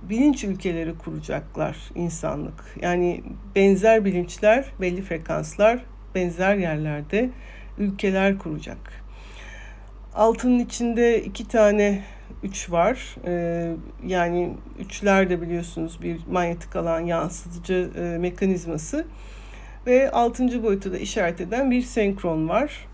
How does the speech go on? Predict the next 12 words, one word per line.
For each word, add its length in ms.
Evet, 260
bu 120
gece, 440
e, 420
önemli 460
bir 320
zaman. 340
Evet, 500
nedir 460
bu? 240
İyi 200
olacağız, 800